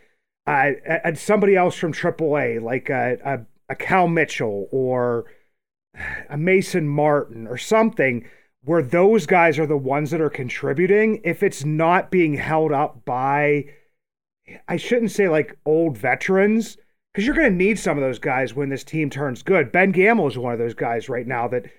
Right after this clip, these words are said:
you know, is on a big hit streak and, and making catches and doing all kinds of stuff. You're gonna need somebody out there as the third outfielder or the fourth outfielder or, you know, those, those key pieces at some point in time, but it's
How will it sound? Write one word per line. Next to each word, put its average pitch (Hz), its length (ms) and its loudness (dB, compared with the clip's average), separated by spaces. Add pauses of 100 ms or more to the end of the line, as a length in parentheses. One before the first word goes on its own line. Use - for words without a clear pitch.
(340)
you 151 80 -2
know, 147 80 2
is 143 80 0
on 160 100 0
a 151 60 0
big 151 280 0
hit 151 240 -2
streak 156 480 -2
and, 131 220 -2
and 131 200 -8
making 147 360 -2
catches 139 560 -4
and 131 100 -8
doing 135 200 -2
all 127 120 -6
kinds 139 320 -6
of 143 80 -10
stuff. 170 260 -2 (600)
You're 233 140 0
gonna 240 160 4
need 208 180 2
somebody 143 500 2
out 135 280 0
there 135 260 -2
as 127 300 -4
the 131 140 -8
third 143 340 -2
outfielder 120 580 -4
or 117 60 -4
the 120 100 -8
fourth 143 400 -4
outfielder 120 640 -4
or, 135 460 -2 (160)
you 151 80 -6
know, 127 180 -4
those, 151 440 -2 (420)
those 180 160 -2
key 202 240 -2
pieces 156 400 -4
at 147 140 -4
some 160 240 -2
point 156 240 -4
in 131 80 -8
time, 165 260 -2
but 143 80 -2
it's 147 140 -6